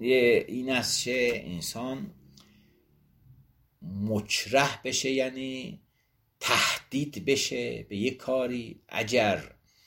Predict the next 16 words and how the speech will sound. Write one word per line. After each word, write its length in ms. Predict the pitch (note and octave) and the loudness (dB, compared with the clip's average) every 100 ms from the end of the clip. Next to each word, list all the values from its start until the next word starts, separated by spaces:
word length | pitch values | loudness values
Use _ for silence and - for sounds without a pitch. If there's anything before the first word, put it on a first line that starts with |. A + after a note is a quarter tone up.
| - - _ _ - | -20 -20 _ _ -12
اون 220 | A#2 G#2 | -8 -6
کار 280 | A2 G#2 G2 | 0 2 4
رو 120 | G2 | 2
انجام 680 | G2 G2 F#2 G2+ G2+ G2 | 2 0 2 2 4 2
نده 580 | G#2 F2+ A2+ C#3+ D#3 E3 _ _ _ | 2 2 0 0 0 -6 _ _ _
ضرر 600 | - E2+ G#2 A2 B2 C3 | -12 0 4 8 8 6
مالی، 600 | A#2 G#2+ F#2+ F#2 F#2+ B2 | 4 4 2 2 -2 -4
جانی 920 | C#3 - G2+ F2+ F2 F#2 A2+ C#3 F3+ _ _ _ _ - | -6 -2 -2 0 -4 -4 -4 -6 -12 _ _ _ _ -16
و، 180 | F2+ G#2+ | -4 0
اه، 400 | A2 A2+ A2 D2+ _ _ _ _ B1 B1 G#1 G1+ - - _ _ _ _ D#2+ | 0 -2 -6 -10 _ _ _ _ -16 -14 -14 -16 -20 -20 _ _ _ _ -2
به 100 | G2+ | -2
خودش 640 | - A#2+ B2 C3+ C3 - | 2 2 4 4 4 4
یا 140 | A2 | 4
به 120 | A2 | 4
متعلقاتش 1200 | G2 F#2 F#2+ F2 F2 E2+ A2 G#2 F#2+ F2 - - - _ _ _ | 0 -4 -4 -4 -2 -2 4 4 2 -2 -2 -2 -6 _ _ _
می‌رسد، 800 | D#2+ F2+ E2+ E2 - E2 F2+ _ | -10 -4 -2 -2 -2 -6 -10 _